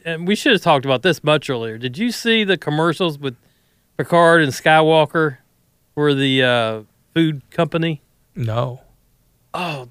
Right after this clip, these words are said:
Speaker 1: dude, they're hilarious. So you got, uh, Luke Skywalker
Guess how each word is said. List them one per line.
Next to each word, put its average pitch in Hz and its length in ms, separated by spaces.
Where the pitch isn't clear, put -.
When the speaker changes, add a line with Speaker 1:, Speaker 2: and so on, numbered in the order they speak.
Speaker 1:
dude, 247 440
they're 170 440
hilarious. 175 840
So 151 420
you 170 180
got, 190 360
uh, 165 340
Luke 196 140
Skywalker 190 920